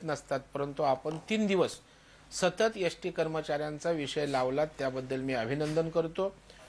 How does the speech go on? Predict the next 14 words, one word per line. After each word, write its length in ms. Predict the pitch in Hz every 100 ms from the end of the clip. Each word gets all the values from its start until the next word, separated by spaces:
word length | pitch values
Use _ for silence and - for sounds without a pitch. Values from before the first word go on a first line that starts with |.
| - - -
मी 120 | 143
राज्याचे 520 | 165 156 151 185 180 196
परिवहन 460 | 190 170 175 185
मंत्री 580 | 185 180 180 190 190 190 - - - - -
अनिल 340 | 123 160 190
परब 380 | 185 180 175 190 190 -
यांचंही 420 | 156 165 170 233 233
मनापासून 540 | 190 170 165 147 147
अभिनंदन 500 | 127 117 120 113 110 107
करतो, 260 | 113 104 -
कारण 240 | 113 170
चांगल्याला 640 | 180 180 160 170 185 185 196
चांगलं 480 | 196 165 165 175 180
बोलणं 360 | 185 180 123